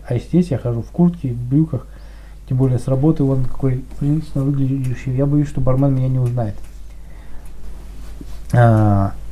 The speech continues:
недолго думая, он берет лист альбомный, и на, ну, А четыре формата обычный,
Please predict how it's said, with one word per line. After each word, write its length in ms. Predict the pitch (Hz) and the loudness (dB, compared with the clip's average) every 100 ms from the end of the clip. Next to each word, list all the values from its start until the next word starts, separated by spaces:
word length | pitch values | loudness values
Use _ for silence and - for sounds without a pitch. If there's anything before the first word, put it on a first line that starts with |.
| - - - | -10 -4 4
недолго 380 | 135 156 143 | 6 8 8
думая, 300 | 131 127 135 - | 8 8 6 6
он 140 | 127 | 4
берет 280 | 127 139 - - - - - - - - - | 6 6 4 -4 -12 -10 -10 -8 -10 -10 0
лист 320 | 131 131 - - - | 4 6 4 -2 -2
альбомный, 520 | 135 131 147 143 143 - - - - - - - - | 0 4 6 8 4 0 -10 -12 -12 -12 -6 -4 0
и 60 | 123 | 2
на, 120 | 127 - | 2 6
ну, 240 | 160 113 | 6 6
А 160 | 113 113 | 2 0
четыре 380 | - - 107 | -2 -4 -2
формата 500 | 120 - 113 110 - | -2 -2 0 -2 -2
обычный, 380 | 113 117 - - | -2 -2 -4 -8